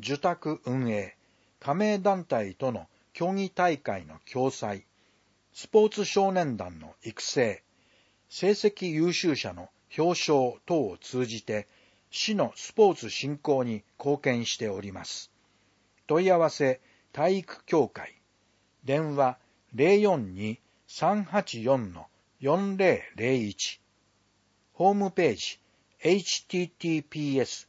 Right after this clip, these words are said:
コロンスラッシュスラッシュケーオージーエ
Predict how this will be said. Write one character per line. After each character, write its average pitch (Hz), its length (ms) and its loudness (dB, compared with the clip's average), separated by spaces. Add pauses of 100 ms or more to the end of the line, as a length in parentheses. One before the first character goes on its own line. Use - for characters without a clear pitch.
(160)
コ 180 140 2
ロ 151 100 4
ン 85 140 -6 (360)
ス - 200 -4
ラ 196 80 6
ッ - 20 0
シ - 240 -6
ュ - 60 -16
ス - 160 -12
ラ 127 80 2
ッ 120 40 -4
シ - 220 -6
ュ - 40 -18 (560)
ケ 202 260 4
ー - 40 -2
オ 139 340 0
ー 90 40 -20
ジ 156 400 -4
ー 165 60 0
エ 127 240 0